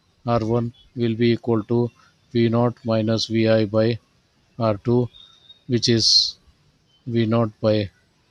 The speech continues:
R two minus V I by R two. So this says that V naught by R two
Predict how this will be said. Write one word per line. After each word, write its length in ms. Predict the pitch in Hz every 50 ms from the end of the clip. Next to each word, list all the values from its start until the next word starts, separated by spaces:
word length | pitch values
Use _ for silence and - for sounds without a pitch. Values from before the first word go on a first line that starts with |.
| _ -
R 220 | 127 120 117 110 104
two 300 | - 123 120 127 127 120 _ _ _ _ _ _ _ _ - - -
minus 520 | 120 113 113 110 110 113 107 - - - - 123
V 240 | 113 113 113 113
I 180 | 110 110 113 110
by 320 | 104 110 110 107 107 101 - _ _ _ _ _ _ _ _ _ _ _ _ _ _ _ _ _ _ -
R 180 | 120 113 110 104
two. 300 | - - 127 143 143 - _ _ _ _ _ _ _ _ _ _ _ _ _ _ _ _ _ _ _ _ _ _ _ _ _ _ _ _ _ _ _ _ _ _ _ _ _ _ _ _ _ _ _ _ _ 1047 1077 1077 1077 1077 1047 1077 1077 1047 1017 _ - _ _ _ _ _ _ _ _ _ _ _ _ _ _ - - - -
So 300 | - - 151 147 131 - _ _ _ - -
this 400 | 143 127 135 135 127 - - - _ -
says 340 | - - 139 131 127 113
that 180 | 123 139 160 165 - - _ _ _ _ _ _ _ _ _ _ -
V 160 | 135 127 127
naught 260 | 120 127 123 120 110 110
by 280 | 117 120 117 110 98 - _ _ _ _ _ _ _ -
R 200 | 120 120 117 110
two 300 | 104 - 127 135 151